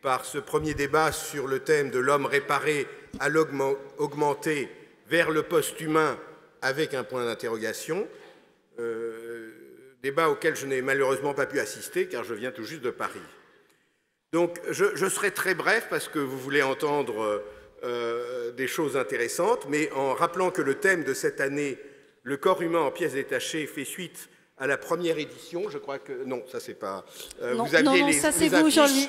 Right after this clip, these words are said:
Speaker 2: c'est vous.
Speaker 1: Vous aviez des affiches, donc la première édition sur vieillissement et fin de vie, euh, qui avait attiré un total de six mille, euh, auditeurs, euh, plus de neuf mille pour l'édition de deux mille douze sur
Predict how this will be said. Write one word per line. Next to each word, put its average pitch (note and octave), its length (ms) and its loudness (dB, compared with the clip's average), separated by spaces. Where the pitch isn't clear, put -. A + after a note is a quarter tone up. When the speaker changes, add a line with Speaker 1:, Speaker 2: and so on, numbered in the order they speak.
Speaker 2:
c'est C#4+ 260 2
vous. B3 140 -2
Speaker 1:
Vous C#3+ 140 0
aviez E3 220 4
des D#3 160 2
affiches, G3 400 0
donc F3 160 2
la E3 80 4
première F#3+ 340 0
édition F3 580 0
sur E3+ 340 -2
vieillissement F#3 560 0
et D3+ 80 2
fin E3 220 0
de D3 80 -4
vie, E3 340 -8
euh, C3 120 4
qui C3 140 2
avait D3 500 2
attiré D#3+ 480 0
un C3+ 120 2
total C#3+ 440 0
de A#2+ 140 -4
six E3+ 240 -8
mille, E3 420 -2
euh, G#2+ 240 0
auditeurs, E3+ 800 -2
euh, C3 220 0
plus G#3 220 -6
de F3+ 100 6
neuf F#3+ 380 0
mille G3 340 -4
pour D#3 220 -2
l'édition D#3+ 500 -2
de C#3 100 -4
deux C#3+ 120 -4
mille D3 240 -4
douze D#3+ 320 -8
sur A2+ 460 -6